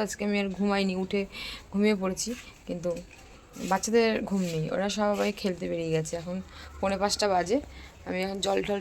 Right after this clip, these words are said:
সব ভরলাম, জামা কাপড়গুলো কিছু তুলে রাখলাম, আর কিছু রইলো ওখানে, সেগুলো এখনও ভাঁজ করিনি, ওই পাশেই রয়েছে, তোমাদের দেখাচ্ছি। কিছু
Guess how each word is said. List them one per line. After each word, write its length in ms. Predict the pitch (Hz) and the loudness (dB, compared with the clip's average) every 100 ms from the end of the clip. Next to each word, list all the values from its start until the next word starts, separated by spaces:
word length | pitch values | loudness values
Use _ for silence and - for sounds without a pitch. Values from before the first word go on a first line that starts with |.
| - | 0
সব 120 | 208 170 | -2 -2
ভরলাম, 360 | 196 190 190 233 240 170 | -2 2 2 0 -4 -4
জামা 180 | 180 180 | -4 -4
কাপড়গুলো 420 | 185 185 185 202 202 | -6 -6 -2 0 0
কিছু 200 | - - 202 - - - - | -2 -6 -6 -8 -14 -16 -4
তুলে 180 | 226 220 208 | 2 4 4
রাখলাম, 280 | 190 202 240 247 | 4 0 -2 0
আর 80 | 196 175 | -2 -2
কিছু 180 | 196 214 202 | 0 2 4
রইলো 260 | 190 196 208 196 | 4 4 4 4
ওখানে, 260 | 202 202 254 - - - - - | -2 0 -2 -2 -14 -16 -14 -10
সেগুলো 220 | 185 196 202 | -4 -2 -2
এখনও 220 | 202 208 202 | -2 -4 -2
ভাঁজ 180 | 185 180 208 | -2 0 -2
করিনি, 280 | 185 185 247 - - - - | 0 0 -2 -6 -14 -16 -6
ওই 80 | 185 196 | -4 0
পাশেই 280 | 196 208 196 | 0 0 0
রয়েছে, 240 | 185 - 214 | 0 0 -2
তোমাদের 260 | - 175 175 175 | -4 -4 -6 -6
দেখাচ্ছি। 380 | 170 175 - 262 285 - - - - - - - - - - - - - - - - - | -6 -4 0 0 -2 -10 -14 -14 -14 -10 -10 -8 -12 -12 -6 2 2 0 -8 -14 -16 -10
কিছু 160 | 190 | 2